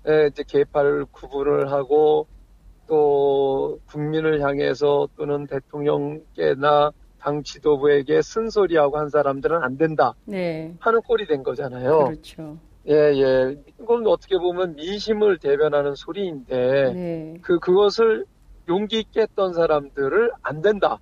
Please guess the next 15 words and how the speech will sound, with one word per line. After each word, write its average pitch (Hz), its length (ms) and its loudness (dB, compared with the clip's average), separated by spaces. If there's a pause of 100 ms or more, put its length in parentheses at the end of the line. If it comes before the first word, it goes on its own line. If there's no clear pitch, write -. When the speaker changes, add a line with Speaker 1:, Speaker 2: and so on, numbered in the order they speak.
Speaker 2:
음흠. 180 500 -2
Speaker 1:
하면 240 240 0
국민이 370 380 -14
받아들이겠어요? 151 1000 -4
Speaker 2:
네. 160 640 -10 (320)
Speaker 1:
그래서 170 240 -2
저는 156 920 -2 (140)
그 208 300 2
자체는 147 720 0 (160)
Speaker 2:
네. 175 180 -8
Speaker 1:
중진회에서 160 720 2
논의가 139 540 0 (100)
되질 147 220 -2
않았고 156 640 2
Speaker 2:
네. 160 320 -6